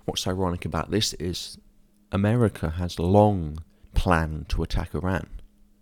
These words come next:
It's the irony here. General Soleimani and his Quds Force were responsible for the deaths of hundreds of American and coalition service members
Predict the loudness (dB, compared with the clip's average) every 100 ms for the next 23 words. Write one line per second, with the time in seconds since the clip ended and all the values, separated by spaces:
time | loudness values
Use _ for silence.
0 | _ _ _ -20 -6 -4 -2 -4 -2 2
1 | 2 0 -8 -20 -20 -20 _ -4 -2 -4
2 | -6 -4 -2 -2 -2 -2 -2 -4 -6 -4
3 | -4 -2 -2 -2 -2 -4 -2 -2 -2 -4
4 | -4 -6 -4 -6 -4 -4 -4 -8 -4 -4
5 | -4 -8 -6 -4 -4 -6 -10 -12 -14 -20
6 | -20 -14 -6 0 2 2 -2 -4 -2 -2
7 | -2 -4 -4 -4 -4 -4